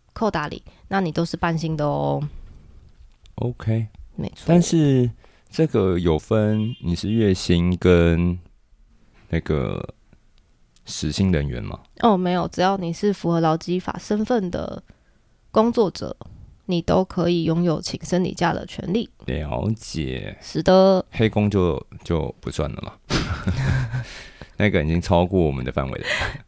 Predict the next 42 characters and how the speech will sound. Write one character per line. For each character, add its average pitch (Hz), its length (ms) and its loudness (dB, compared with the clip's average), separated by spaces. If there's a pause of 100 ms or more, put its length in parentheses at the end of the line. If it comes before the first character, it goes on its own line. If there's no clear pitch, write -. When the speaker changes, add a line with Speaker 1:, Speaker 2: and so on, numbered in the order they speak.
(160)
Speaker 1:
对， 156 220 0
没 180 200 4
错。 180 300 -2
Speaker 2:
那 127 140 8
这 151 160 4
个 120 100 2
会 123 140 4
扣 117 240 2
到 113 100 2
全 82 320 -4
勤 76 260 -6
吗？ 80 280 -4 (640)
Speaker 1:
哎 190 160 2
呦， 180 180 4
这 226 160 4
个 214 140 6
也 170 100 6
是 196 160 2
依 190 240 2
法 165 400 -2
不 185 80 -6
可 175 180 4
因 175 260 2
为 170 360 6
生 175 320 2
理 - 220 -2
假 - 320 0
去 - 180 2
影 170 240 2
响 160 260 2
全 175 200 4
勤 180 120 6
奖 143 220 0
金、 175 380 4
考 - 260 -6
绩 160 320 0
或 170 140 6
是 175 80 6
其 170 120 -2
他 151 140 2
任 170 220 2
何 - 280 -2